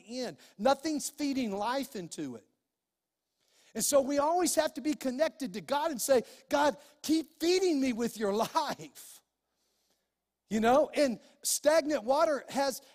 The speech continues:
doesn't have that, but life-giving water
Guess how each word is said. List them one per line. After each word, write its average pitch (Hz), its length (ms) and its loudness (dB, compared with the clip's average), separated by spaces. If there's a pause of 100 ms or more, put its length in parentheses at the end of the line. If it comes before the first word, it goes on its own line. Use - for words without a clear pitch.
(120)
doesn't 262 320 2
have 302 260 0
that, 208 160 2
but 214 220 0 (380)
life-giving 269 680 0
water 247 320 0